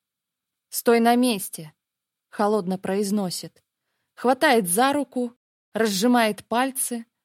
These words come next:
сдавливающие изо всех сил трубку телефона. «Ты что творишь?» Хотела до последнего молчать, но от возмущения меня разрывает.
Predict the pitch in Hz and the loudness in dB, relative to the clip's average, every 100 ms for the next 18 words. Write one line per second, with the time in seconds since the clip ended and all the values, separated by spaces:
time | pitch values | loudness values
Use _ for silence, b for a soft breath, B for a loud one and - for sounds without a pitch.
0 | - 175 202 208 214 190 196 190 - 202 | -14 -6 -4 -2 -4 -4 -4 -4 -6 -6
1 | 196 175 185 - 196 175 - - 262 269 | -4 -4 -6 -6 -8 -8 -10 -6 -6 -6
2 | _ _ _ - 208 196 - 202 202 214 | _ _ _ -6 -6 -6 -8 -6 -6 -6
3 | - 190 165 165 - _ _ _ _ _ | -6 -6 -6 -10 -16 _ _ _ _ _
4 | _ _ 240 226 269 254 254 277 262 185 | _ _ -2 0 0 2 4 4 0 -2
5 | - _ _ _ _ _ _ _ - 220 | -10 _ _ _ _ _ _ _ -2 -2
6 | - 262 226 214 247 254 254 254 196 190 | 2 2 2 2 0 0 0 0 0 -2
7 | 185 190 202 196 262 285 - _ _ _ | -2 -2 -4 -4 -4 -4 -6 _ _ _
8 | _ _ - 220 220 220 220 202 226 220 | _ _ 2 4 4 2 -2 0 0 0
9 | - 285 247 202 208 208 226 214 _ - | 0 2 2 2 0 0 -2 -4 _ -6
10 | 208 185 226 220 208 165 156 - | -2 0 -2 0 -2 -4 -6 -16